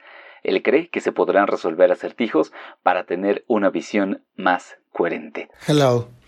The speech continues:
Speaker 2: Uh, I'm Piotr Tryjanowski, mm, working in Poznań University of Life Sciences. It is the really nice and big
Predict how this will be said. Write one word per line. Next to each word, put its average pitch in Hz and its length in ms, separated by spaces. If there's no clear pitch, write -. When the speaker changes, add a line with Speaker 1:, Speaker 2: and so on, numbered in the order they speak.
Speaker 2:
Uh, 139 300
I'm 160 440
Piotr - 360
Tryjanowski, 143 920
mm, 131 400
working 143 480
in 139 320
Poznań 151 420
University 143 680
of 123 180
Life 131 220
Sciences. 117 920
It 123 200
is 127 400
the 139 180
really 160 300
nice 135 680
and 120 460
big 143 200